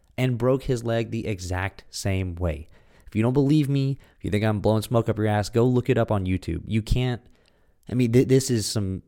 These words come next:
weird voodoo type stuff happening. The, the fact that he was involved in both of these injuries, one on the receiving end and one on the, uh,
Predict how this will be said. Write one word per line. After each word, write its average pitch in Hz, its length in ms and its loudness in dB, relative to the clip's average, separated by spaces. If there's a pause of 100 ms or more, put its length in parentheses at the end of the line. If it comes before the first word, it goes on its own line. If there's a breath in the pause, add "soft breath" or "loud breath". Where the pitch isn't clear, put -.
(160)
weird 104 680 0 (500 soft breath)
voodoo 107 480 4
type 101 300 -2
stuff 98 300 0
happening. 92 480 -4
The, 90 100 0
the 98 160 -4
fact 110 300 -4
that 95 240 -4 (340)
he - 220 0
was 120 220 4
involved 98 500 0
in 90 140 -2
both 92 260 2
of 101 80 -4
these 101 160 -2
injuries, 98 420 -4
one 104 440 -2
on 104 140 -4
the 92 80 -2
receiving 107 480 -2
end 110 140 -2
and 87 160 -6
one 98 260 -4
on 95 240 -6
the, 92 260 -6 (160 soft breath)
uh, 98 80 -4